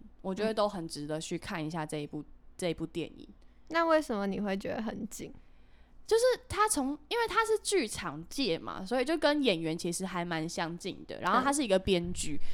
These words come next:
Speaker 2: 嗯。
Speaker 1: 然后他就是一直很努力的在做他的创作，然后身边的人都是告诉他说，“其实你可以，你很棒。”认识他的人都在说这件事情，但他的作品一直都没有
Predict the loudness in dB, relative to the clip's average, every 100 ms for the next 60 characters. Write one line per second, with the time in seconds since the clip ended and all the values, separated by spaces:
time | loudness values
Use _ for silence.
0 | 2 2 4 6 6 4 0 0 2 2
1 | 2 2 0 2 0 0 0 4 4 4
2 | 4 2 2 4 6 4 2 2 0 -2
3 | 0 0 0 -2 0 2 2 2 2 2
4 | 2 0 0 0 0 -4 -2 -2 -2 -4
5 | -4 -4 -2 -2 -2 -4 -4 -6 -8 -8
6 | -4 -4 -4 -12 -2 2 2 2 0 0
7 | 0 0 0 0 -2 -2 -2 -4 -6 -8
8 | -4 -4 0 -2 0 0 0 -2 -6 -6
9 | -4 -8 -2 -2 0 -2 0 -2